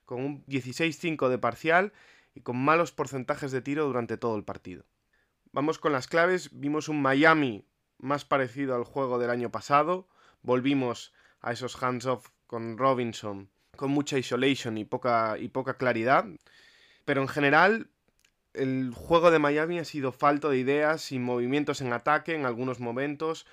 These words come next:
o prácticamente en todos los momentos, falta de ritmo, movimientos de balón sucios, toscos, con veintidós pérdidas en todo el partido, con tiros poco claros, ¿no? Ha habido malos porcentajes en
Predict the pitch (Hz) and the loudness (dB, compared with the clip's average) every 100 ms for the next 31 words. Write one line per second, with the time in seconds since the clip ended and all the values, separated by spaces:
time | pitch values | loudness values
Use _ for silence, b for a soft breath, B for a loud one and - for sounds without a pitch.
0 | b b 110 147 156 - 139 131 123 123 | b b -2 0 0 0 -2 0 -2 -4
1 | 127 123 117 120 120 127 131 135 - B | -4 -2 -2 -4 -6 -6 -6 -10 -12 B
2 | B B _ - 147 147 135 127 139 151 | B B _ 6 6 6 2 2 0 -2
3 | 151 151 151 151 147 b - 127 127 139 | -2 0 0 -2 -6 b -8 -4 -2 0
4 | 139 135 127 123 113 - 139 - 147 135 | 0 2 2 0 -2 -4 -6 0 0 0
5 | - 147 135 - 147 143 139 - - - | -2 -2 -2 -2 -2 -2 -4 -10 -14 -6
6 | 123 127 117 123 151 143 - 139 131 113 | -4 -4 -2 0 2 2 2 2 0 -2
7 | 104 - - _ _ _ 117 127 127 120 | -6 -8 -20 _ _ _ -12 -6 -6 -4
8 | 117 - 135 160 165 b b b b 127 | -8 -8 -6 -8 -10 b b b b -6
9 | 127 147 156 - _ 143 139 127 143 151 | -2 0 0 -2 _ -6 -4 0 4 4
10 | 156 135 139 160 143 123 127 123 120 - | 4 0 -2 -2 -2 -4 -2 -2 -4 -6
11 | b b b - 143 156 135 - 117 117 | b b b -4 2 2 2 -4 -8 -8
12 | 113 135 123 107 110 107 107 107 | -6 -6 -8 -12 -12 -12 -12 -14